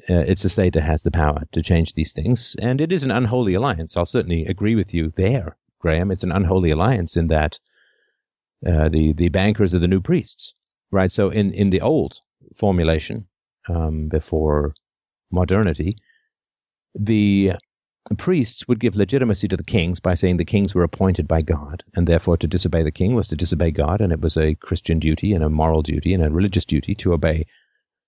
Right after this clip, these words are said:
the state, to obey the king, and that legitimized the rulers. Now, in return, the rulers would give a monopoly to the priests. In general. There may be some multiplicity,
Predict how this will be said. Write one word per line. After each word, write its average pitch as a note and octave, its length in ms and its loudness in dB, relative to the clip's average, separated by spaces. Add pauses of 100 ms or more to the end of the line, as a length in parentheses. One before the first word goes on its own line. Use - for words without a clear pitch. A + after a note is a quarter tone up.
(420)
the D#2+ 240 2
state, E2 340 0 (100)
to F#2 80 0
obey D#2+ 160 2
the D2+ 100 0
king, F2 320 -2 (680)
and A2+ 460 0
that G2 400 0
legitimized E2+ 720 0 (180)
the C3+ 120 2
rulers. F3 360 0
Now, G2+ 160 2
in G#2+ 140 2
return, G#2 520 -2 (1000)
the A2+ 140 2
rulers B2+ 480 0
would G2+ 180 0
give F2 400 0 (1000)
a G2+ 80 2
monopoly G2+ 480 2
to E2+ 340 -2 (100)
the - 80 -4
priests. - 480 -8 (840)
In F2+ 140 0
general. E2+ 260 0
There D#3+ 120 0
may E3 120 2
be C3+ 100 2
some B2 200 0
multiplicity, G#2+ 720 -2